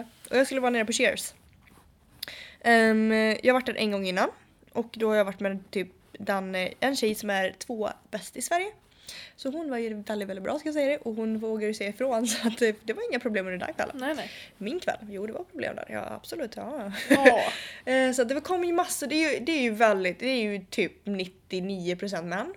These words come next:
Speaker 1: som spelar. Ehm, och, ehm,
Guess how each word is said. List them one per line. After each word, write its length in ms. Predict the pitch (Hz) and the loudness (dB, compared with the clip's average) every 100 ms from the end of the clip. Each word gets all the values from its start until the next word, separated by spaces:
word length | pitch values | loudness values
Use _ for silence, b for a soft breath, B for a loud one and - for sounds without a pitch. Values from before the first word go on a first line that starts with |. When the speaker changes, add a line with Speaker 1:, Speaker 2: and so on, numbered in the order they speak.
| - | -16
Speaker 1:
som 160 | - 254 | -8 -8
spelar. 340 | 247 226 214 403 - b b b b b b b - | 0 2 2 0 -10 b b b b b b b 2
Ehm, 420 | 214 214 214 214 - _ _ | 6 8 6 2 -8 _ _
och, 280 | 254 247 247 | 0 4 8
ehm, 420 | 247 247 240 | 10 10 6